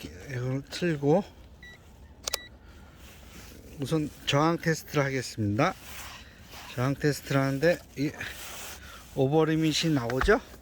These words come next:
오버리밋이 나오는데 요거를 꽂고 제 손으로 잡고 제 신발을 하고 있으면은,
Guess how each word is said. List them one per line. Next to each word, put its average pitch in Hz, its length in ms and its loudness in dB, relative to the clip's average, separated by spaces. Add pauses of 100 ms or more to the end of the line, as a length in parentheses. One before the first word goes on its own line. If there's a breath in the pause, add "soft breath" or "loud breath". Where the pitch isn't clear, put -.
오버리밋이 139 640 -2
나오는데 127 600 2 (1300 loud breath)
요거를 165 380 6
꽂고 226 640 12 (1040)
제 156 140 0
손으로 175 360 0
잡고 139 420 0 (1200 soft breath)
제 143 100 -2
신발을 160 440 -2
하고 160 180 -8
있으면은, 151 540 -2